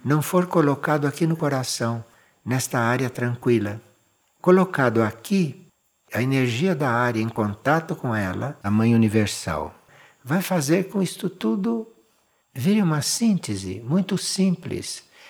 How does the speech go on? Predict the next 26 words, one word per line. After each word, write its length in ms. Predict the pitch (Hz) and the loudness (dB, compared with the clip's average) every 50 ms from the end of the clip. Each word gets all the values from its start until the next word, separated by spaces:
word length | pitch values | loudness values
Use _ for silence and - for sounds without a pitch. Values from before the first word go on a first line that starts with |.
| - _ _ | -20 _ _
que 120 | - - | -2 0
é 40 | 135 | 2
muito 300 | 135 170 202 196 196 190 | 4 4 4 4 4 2
mais 300 | 156 151 147 143 127 - | 2 2 2 0 -2 -2
fácil 340 | - 147 147 143 - - 139 | 0 0 0 0 0 -2 -2
de 80 | 135 135 | 0 0
resolver 760 | 127 131 123 123 127 113 110 110 104 127 160 160 147 151 - - - _ _ _ | 0 0 0 0 0 0 0 0 0 0 0 0 0 -2 -8 -16 -20 _ _ _
do 160 | - - 123 120 | -4 -4 -4 -2
que 160 | - - 139 | -2 0 0
em 100 | 135 127 | 0 0
todos 560 | - - - 175 208 226 220 185 175 160 147 | -2 0 2 2 4 2 2 2 0 0 -2
os 100 | 147 - | -4 -4
seus 240 | - 135 123 113 120 | -4 -4 -4 -2 -2
aspectos 600 | 113 107 - - - 123 127 135 131 - 135 - | -4 -6 -6 -6 -4 -2 -2 -2 -2 -4 -8 -6
complicados, 960 | - - 113 107 - 101 92 - - 110 120 123 120 107 113 113 107 92 101 | -4 -6 -6 -4 -4 -8 -8 -6 -2 0 0 0 0 0 0 -2 -2 -2 -2
humanos, 840 | 95 92 92 101 107 131 135 131 123 117 110 101 98 98 - - - - - - - | -2 -2 -2 0 0 0 0 0 0 0 -2 -2 -4 -6 -10 -14 -18 -20 -20 -20 -18
espirituais, 1120 | - - - - 131 123 127 120 - - - 92 87 98 110 117 120 120 110 101 104 107 107 | -16 -10 -4 0 0 2 0 0 -2 -4 -6 -4 -2 -2 -2 -2 -2 -2 -2 -4 -4 -6 -6
né? 240 | 101 120 156 156 - _ _ _ _ _ _ _ - | -6 -6 -8 -8 -10 _ _ _ _ _ _ _ -16
De 360 | 110 107 113 113 113 110 107 - - - _ _ - | -8 -2 0 0 2 0 0 -4 -8 -20 _ _ -4
todo 300 | - 220 202 175 160 143 | 0 0 2 2 2 2
jeito 600 | 117 107 131 165 170 160 147 - - - 92 - - _ _ - | 0 2 2 4 4 2 0 -2 -10 -14 -14 -14 -16 _ _ -10
que 120 | - 120 | -6 -6
compõe 640 | 117 - 151 151 143 131 - - 117 123 139 143 143 - - - - - | -4 0 2 2 2 2 2 4 4 4 4 2 -4 -8 -14 -18 -10 -6
as 160 | 131 120 107 | -4 -2 0
nossas 340 | 110 104 107 104 - 123 - | 2 0 0 0 -4 -8 -10
preocupações. 1160 | - - 117 113 113 - 117 - - 107 104 - - - - - - - - - - - - | -4 -2 -2 -2 -2 -2 -6 -4 -4 -4 -4 -6 -8 -8 -10 -10 -12 -14 -14 -16 -16 -16 -16